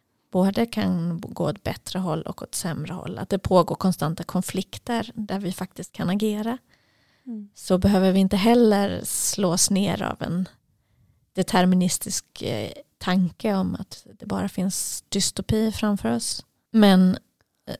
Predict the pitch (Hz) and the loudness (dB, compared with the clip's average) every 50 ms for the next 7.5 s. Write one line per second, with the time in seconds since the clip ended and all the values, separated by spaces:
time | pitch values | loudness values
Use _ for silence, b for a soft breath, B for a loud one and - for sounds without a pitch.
0 | _ - 208 202 - 202 - 202 202 196 196 190 196 202 190 - - 226 208 196 | _ -2 0 2 2 2 4 4 4 6 4 4 4 2 0 0 4 4 4 4
1 | 214 214 - 220 208 190 180 196 214 - - - - - 165 165 - - - _ | 4 2 2 2 2 2 2 0 0 -2 -2 -2 -2 -2 -4 -4 -6 -10 -14 _
2 | _ _ _ - 185 196 196 180 190 202 202 220 226 226 220 196 - - 226 220 | _ _ _ -2 0 2 4 6 6 6 6 6 4 4 2 2 0 -2 -2 -2
3 | - - 147 - - 175 151 151 117 - - 95 90 - - 170 180 - _ _ | -2 -2 -4 -4 -4 -4 -4 -2 -2 -2 -4 -6 -8 -6 -4 -6 -6 -6 _ _
4 | - - - _ _ _ _ _ _ _ _ _ - 170 131 127 160 196 202 196 | -20 -20 -20 _ _ _ _ _ _ _ _ _ -4 -4 -4 0 2 4 6 6
5 | 190 - 196 190 185 190 185 190 - - 202 208 190 208 214 208 196 - - - | 6 4 4 2 4 4 2 0 -2 -2 0 2 4 4 4 4 4 2 2 2
6 | 214 202 196 - - - - 226 214 208 - - - 208 214 214 208 208 - 196 | 2 4 4 4 4 4 4 2 2 2 0 -2 0 2 2 2 2 0 0 -4
7 | 196 - - - - - - - - - | -4 -4 -4 -4 -4 -4 -4 -6 -8 -12